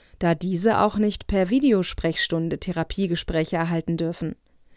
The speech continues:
Doch Ärzte und Psychotherapeuten kennen die momentane Situation, können Rat geben und die nötigen Maßnahmen einleiten. Fazit: Kinder brauchen in der Schule,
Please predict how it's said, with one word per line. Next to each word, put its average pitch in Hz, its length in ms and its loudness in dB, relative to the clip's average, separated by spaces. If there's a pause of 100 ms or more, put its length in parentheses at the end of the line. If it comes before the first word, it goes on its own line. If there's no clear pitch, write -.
(640)
Doch 208 320 2
Ärzte 277 500 2
und 233 160 0
Psychotherapeuten 202 1160 0
kennen 220 360 2
die 180 120 -2
momentane 165 600 0
Situation, 160 800 -2 (380)
können 160 300 2
Rat 165 340 2
geben 208 440 2
und 240 200 -2
die 262 80 4
nötigen 214 400 4
Maßnahmen 175 580 2
einleiten. 160 640 -4 (1400)
Fazit: - 760 0 (720)
Kinder 311 380 2
brauchen 214 580 0
in 180 120 -2
der 165 120 2
Schule, 233 540 2